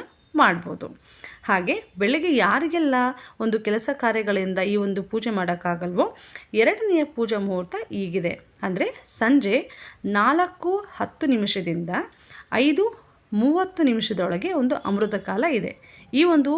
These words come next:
ಅ, ಸಮಯದಲ್ಲೂ ಕೂಡ ನೀವು ಗುರುವಾರದ ಲಕ್ಷ್ಮೀ ಪೂಜೆನ ಮಾಡ್ಬೋದು. ಈ ಎರಡೂ ಗಳಿಗೆಯಲ್ಲೂ ನಿಮಗೆ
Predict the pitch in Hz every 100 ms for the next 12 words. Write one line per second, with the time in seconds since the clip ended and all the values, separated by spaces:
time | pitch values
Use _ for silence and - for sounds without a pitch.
0 | 381 - 233 220 220 214 220 220 208 196
1 | 196 190 185 269 508 - - - 202 269
2 | 254 208 196 403 240 202 - 214 202 196
3 | 185 302 453 277 175 175 180 - - _
4 | _ _ _ - - - 220 190 170 170
5 | 233 359 403 - 220 247 247 247 233 220
6 | 202 190